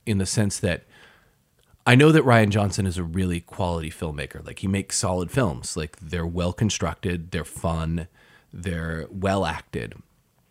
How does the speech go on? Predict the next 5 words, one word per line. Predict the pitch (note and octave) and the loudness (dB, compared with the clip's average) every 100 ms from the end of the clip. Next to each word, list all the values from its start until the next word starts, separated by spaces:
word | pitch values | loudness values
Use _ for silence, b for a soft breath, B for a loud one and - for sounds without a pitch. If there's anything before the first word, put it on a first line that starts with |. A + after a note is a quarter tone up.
| _ _ _ - - - | _ _ _ -20 -12 0
But | A2 A#2 | 0 2
there's | A2+ - | 2 4
something | B2+ B2 D3+ B2+ | 2 4 2 2
so | - - A2 G#2+ A2 _ | 0 2 4 4 2 _
clean | - - F#2+ F2+ G2+ A#2 B2+ C3 | -10 -6 -2 2 4 4 4 0